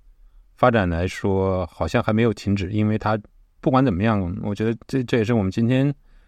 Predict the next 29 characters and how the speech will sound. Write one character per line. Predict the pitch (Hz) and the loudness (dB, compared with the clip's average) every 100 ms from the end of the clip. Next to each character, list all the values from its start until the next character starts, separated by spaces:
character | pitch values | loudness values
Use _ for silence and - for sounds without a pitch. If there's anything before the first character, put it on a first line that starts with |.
| - | -4
这 | 110 | -2
期 | 98 107 | 0 0
想 | - 90 | 2 0
聊 | 80 76 | -2 -2
的 | 90 | -2
啊， | 87 82 | -4 -4
它 | 117 | -6
对 | 107 107 | -2 -4
于， | 90 101 110 117 - - - _ - - | -2 -2 -4 -4 -10 -20 -20 _ -20 -14
呃， | 110 - 120 131 | -12 -12 -12 -14
除 | - 135 | 0 2
了 | 170 | 2
加 | - 165 165 | 2 2 2
速 | 175 117 | 0 -2
个 | - 175 | 0 2
人 | 110 92 110 | 2 2 -2
开 | - 110 | -2 -6
发 | - 107 107 113 - - - _ | -2 -2 0 -4 -10 -20 -20 _
这 | - | -4
个 | 110 | -2
角 | 101 92 | 0 -2
度 | 85 101 | 0 -2
以 | 95 | -2
及 | 90 | -4
带 | 101 127 | 0 2
来 | 107 95 | 2 0
的 | 117 | 0
一 | 104 101 | 0 -2
些 | - 95 95 | -2 0 -2